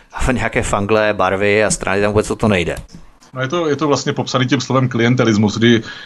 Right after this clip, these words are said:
Speaker 2: neznáte vůbec ty vazby, jo? Jako n-, nejsou tam logický ty vazby. Oni se tam sejdou u toho svýho
Speaker 1: Jo, jo.
Speaker 2: rytířského, u rytířského stolu a nejsou tam vůbec vazby, které mají logičnost. Takže, takže, takže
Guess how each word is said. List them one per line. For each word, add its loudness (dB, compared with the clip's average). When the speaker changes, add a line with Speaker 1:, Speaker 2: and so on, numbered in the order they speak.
Speaker 2:
neznáte 0
vůbec 0
ty 0
vazby, 0
jo? 0
Jako 0
n-, -4
nejsou 2
tam 4
logický 0
ty -6
vazby. -6
Oni -4
se -6
tam 0
sejdou 2
u -6
toho 2
svýho 2
Speaker 1:
Jo, 4
jo. 2
Speaker 2:
rytířského, 2
u 4
rytířského 4
stolu 2
a -2
nejsou 2
tam 2
vůbec 0
vazby, -2
které -2
mají 2
logičnost. -4
Takže, 0
takže, 2
takže 2